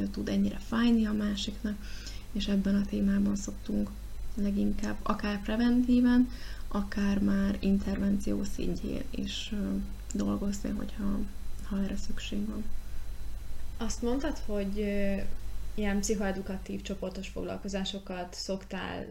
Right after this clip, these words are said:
Speaker 2: per szoktatok tartani igény szerint, de vannak esetleg olyan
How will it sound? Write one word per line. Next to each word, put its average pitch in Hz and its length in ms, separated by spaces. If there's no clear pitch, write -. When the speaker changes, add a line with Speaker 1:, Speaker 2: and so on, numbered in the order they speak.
Speaker 2:
per 180 220
szoktatok 175 540
tartani 175 880
igény 185 360
szerint, - 680
de 196 1040
vannak 214 420
esetleg 233 400
olyan 190 680